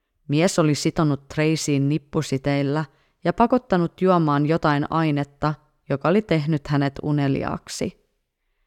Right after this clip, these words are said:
Mies oli tämän jälkeen asettanut naisen silmille tummennetut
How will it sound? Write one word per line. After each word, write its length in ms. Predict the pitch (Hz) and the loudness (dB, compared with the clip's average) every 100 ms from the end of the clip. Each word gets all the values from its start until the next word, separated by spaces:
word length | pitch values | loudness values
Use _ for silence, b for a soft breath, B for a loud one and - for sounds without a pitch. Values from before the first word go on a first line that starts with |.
| _ _ _ _ - | _ _ _ _ -2
Mies 300 | 165 185 160 | 0 2 0
oli 160 | 147 | 0
tämän 320 | 139 165 190 | 0 0 2
jälkeen 420 | 170 143 147 147 - | 2 0 0 -2 -2
asettanut 640 | 147 165 - 214 214 190 | -4 -6 0 2 2 0
naisen 400 | 156 151 156 147 | -2 -2 -2 -4
silmille 500 | - 165 156 139 139 | -2 0 0 -2 -4
tummennetut 800 | - 143 143 165 208 190 - | -4 -4 -2 0 2 0 -2